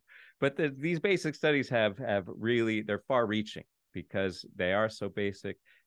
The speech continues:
They hit at fundamental mechanisms and therefore have, I think,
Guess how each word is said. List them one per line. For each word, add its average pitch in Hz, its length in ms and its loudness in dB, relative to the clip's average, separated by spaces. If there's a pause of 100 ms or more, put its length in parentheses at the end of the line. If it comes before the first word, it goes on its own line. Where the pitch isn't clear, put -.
They 92 100 -6
hit 98 120 0
at - 140 -8
fundamental 101 460 0
mechanisms 87 720 -6
and 87 140 -8
therefore 82 560 -6 (420)
have, 85 200 -6
I 82 100 -6
think, 85 300 -12